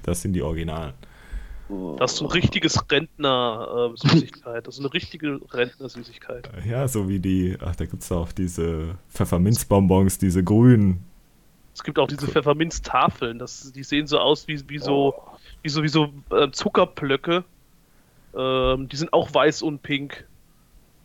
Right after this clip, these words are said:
Speaker 1: Sch-, die, äh, die sind, äh, so Baiser-mäßig vom
Speaker 2: Genau, genau,
Speaker 1: Genau, oh
Speaker 2: genau.
Speaker 1: ja, die liebe ich auch. Alter, sind die gut.
Speaker 2: Ich meine, ich bin prinzipiell ein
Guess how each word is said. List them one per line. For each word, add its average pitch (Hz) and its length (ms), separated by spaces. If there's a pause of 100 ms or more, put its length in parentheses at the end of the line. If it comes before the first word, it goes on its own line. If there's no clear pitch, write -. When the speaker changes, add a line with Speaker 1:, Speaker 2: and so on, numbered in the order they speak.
Speaker 1:
Sch-, - 320
die, 113 280
äh, 76 120
die 117 140
sind, 135 280
äh, 101 180
so 104 260
Baiser-mäßig 101 880 (160)
vom 85 520
Speaker 2:
Genau, 156 340
genau, 160 120
Speaker 1:
Genau, 135 280
oh - 60
Speaker 2:
genau. 95 180
Speaker 1:
ja, 98 180
die 95 140
liebe 95 200
ich - 200
auch. 90 320
Alter, 69 400
sind - 180
die 65 80
gut. 71 300 (1400)
Speaker 2:
Ich - 140
meine, 160 180
ich - 100
bin 170 120 (380)
prinzipiell 180 460
ein 175 80